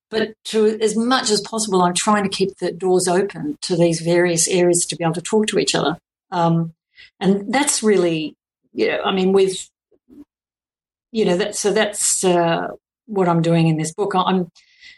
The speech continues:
I'm really interested in solving certain problems in a way that's got practical <laughs> application. Um,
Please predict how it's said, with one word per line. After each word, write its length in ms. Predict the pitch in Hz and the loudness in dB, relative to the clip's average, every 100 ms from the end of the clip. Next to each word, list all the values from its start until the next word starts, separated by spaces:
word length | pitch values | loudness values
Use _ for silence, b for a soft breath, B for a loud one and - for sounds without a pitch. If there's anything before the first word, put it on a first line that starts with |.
| B _ | B _
I'm 140 | 202 | -2
really 340 | 220 247 208 185 | 2 4 4 2
interested 380 | 185 214 - 165 | 0 -2 0 0
in 100 | 165 | 0
solving 400 | - 185 170 165 | 0 0 0 0
certain 320 | - - 170 | 2 0 0
problems 560 | - 175 165 - - | 0 0 2 0 -2
in 140 | - 175 | 0 0
a 40 | |
way 220 | 170 180 | 2 2
that's 240 | 170 175 - | 2 -2 -4
got 240 | - - _ _ - - | -4 -6 _ _ -20 -12
practical 500 | - 202 196 226 147 | -4 -2 -2 0 0
<laughs> 40 | |
application. 800 | 147 - - 165 180 - 156 170 - | 0 -4 -2 2 2 0 -2 -8 -8
Um, 320 | 180 160 165 | -4 0 -2